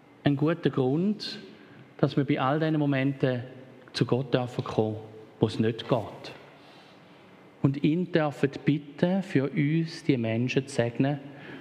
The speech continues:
wo wir im Moment nicht schaffen. Und wir ihn dürfen bitten, dass er parallel unsere Herzen und Gedanken anfängt zu bearbeiten.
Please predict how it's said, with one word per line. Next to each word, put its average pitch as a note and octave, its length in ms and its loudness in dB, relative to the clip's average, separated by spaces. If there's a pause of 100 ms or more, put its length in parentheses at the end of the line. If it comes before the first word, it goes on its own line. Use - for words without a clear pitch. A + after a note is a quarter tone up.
(120)
wo B2 140 4
wir C#3 200 2
im D3+ 80 0
Moment B2+ 380 0
nicht A#2 160 0
schaffen. A#2+ 420 -2 (1200)
Und B2+ 140 4
wir C3 80 2
ihn D#3 260 0
dürfen C3+ 360 2 (100)
bitten, D3+ 600 2 (400)
dass C3 180 2
er C3 60 4
parallel A#2+ 800 2
unsere B2 260 2
Herzen A#2+ 500 0
und D3+ 120 0
Gedanken B2+ 720 0 (760)
anfängt A#2 480 0
zu - 60 -8
bearbeiten. A#2 800 0